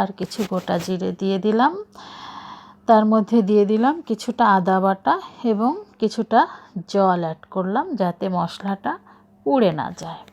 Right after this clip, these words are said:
আর দিয়ে দিলাম জিরা বাটা, সাথে দিয়ে দিলাম হলুদ এবং লবণ দিয়ে আমি মশলাটাকে কষিয়ে নিব সুন্দর করে। দেখো, তেল ছেড়ে দিয়েছে। এবার তার মধ্যে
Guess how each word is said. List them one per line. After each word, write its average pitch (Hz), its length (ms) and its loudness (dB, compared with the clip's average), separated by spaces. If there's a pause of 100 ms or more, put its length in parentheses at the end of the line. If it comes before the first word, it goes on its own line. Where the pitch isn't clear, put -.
(480)
আর 196 220 4 (120)
দিয়ে 202 220 2
দিলাম 214 340 0 (800)
জিরা 175 280 2
বাটা, 147 340 -8 (1800)
সাথে 202 420 0
দিয়ে 190 220 -2
দিলাম 185 360 -2
হলুদ 190 600 -2 (380)
এবং 185 280 -2 (120)
লবণ 190 520 0
দিয়ে 202 200 -2
আমি 190 200 -4 (100)
মশলাটাকে 190 640 -4 (580)
কষিয়ে 185 460 -2
নিব 170 280 -6
সুন্দর 180 440 -6 (100)
করে। 180 200 -6
দেখো, 190 320 -2
তেল 208 300 0
ছেড়ে 214 280 -2
দিয়েছে। 220 460 -2 (540)
এবার 220 180 2 (140)
তার 196 180 4
মধ্যে 190 340 -8